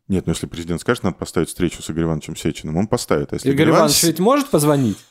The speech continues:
Speaker 1: Это не мандаторно, то есть это не обязательно. Ты хочешь сказать, что он слабее придворных? Нет, он не слабее придворных. Путин бы не стал держать его на этой должности, если бы он не мог сказать многоуважаемому, значит, Аркадию, Борису,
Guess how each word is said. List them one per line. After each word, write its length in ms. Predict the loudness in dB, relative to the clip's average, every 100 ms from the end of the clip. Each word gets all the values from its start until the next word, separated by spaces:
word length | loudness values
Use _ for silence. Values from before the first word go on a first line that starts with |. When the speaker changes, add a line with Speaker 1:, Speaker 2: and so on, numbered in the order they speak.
| _
Speaker 1:
Это 360 | 2 2 4 2
не 180 | 2 2
мандаторно, 720 | 2 0 -2 -2 -4 -4 -12
то 80 | -12
есть 120 | -10
это 160 | -10 -6
не 60 | -6
обязательно. 320 | -6 -12 -16 _ _ _ -2
Ты 80 | 0
хочешь 220 | 2 0
сказать, 260 | 2 2 2
что 160 | 0
он 240 | 2 2 2
слабее 440 | 2 2 4 2
придворных? 600 | 0 0 2 2 2 -2 -2
Нет, 340 | 0 0 2
он 140 | 0
не 40 | 0
слабее 360 | 0 2 2
придворных. 500 | 0 -4 -4 -8 -8 _ _ _ -20 -4
Путин 260 | 0 2 4
бы 60 | 2
не 80 | 2
стал 180 | 0
держать 340 | 0 2 2 2
его 120 | -2
на 100 | -2 -2
этой 160 | 0
должности, 400 | 2 2 2 0
если 160 | -2 0
бы 100 | 2
он 80 | 2
не 80 |
мог 200 | 2 0 0
сказать 420 | -2 0 0 0
многоуважаемому, 920 | -2 0 2 2 2 2 2 0 -2
значит, 280 | -2 -2 -2
Аркадию, 580 | 0 2 2 4 2 2
Борису, 1040 | 2 2 2 -2 -2 0 2 4 2 0